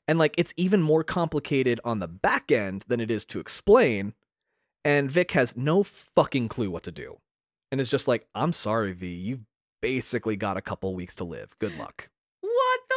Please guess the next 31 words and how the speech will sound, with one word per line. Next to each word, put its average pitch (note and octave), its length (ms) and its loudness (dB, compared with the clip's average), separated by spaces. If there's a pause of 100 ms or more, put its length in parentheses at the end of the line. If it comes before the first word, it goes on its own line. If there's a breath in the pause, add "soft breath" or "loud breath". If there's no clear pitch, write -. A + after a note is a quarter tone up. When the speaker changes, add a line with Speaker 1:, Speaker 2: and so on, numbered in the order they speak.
Speaker 2:
fu-, - 300 -8
I G4+ 100 6
didn't B4 180 -6
realize B4 320 0
this B4 140 -4
would A#4 100 -2
be G4+ 220 -2
terminal. A#4+ 1400 0 (120)
Speaker 1:
Yeah, G#2 680 -4 (120)
so - 160 2
we're F3 180 4
just - 320 2 (540)
starting A#2 920 2
with F#2 160 -6
the G2 80 -6
terminal F2+ 320 -4
disease. - 560 -8
Speaker 2:
Holy A#3+ 380 -2
shit. C#3 500 -12 (580)
Speaker 1:
Before G#3 300 6
you A#3 140 4
go, A#2 320 2
Vic's B2+ 320 0
assistant C3+ 560 0
and A2+ 220 -4
Jackie's A#2 580 -2
now F#2 320 -6
former E3 640 -6 (180)
girlfriend, F2 520 -6
Speaker 2:
Oh. G#2 40 -4
Speaker 1:
Misty, A2+ 540 -2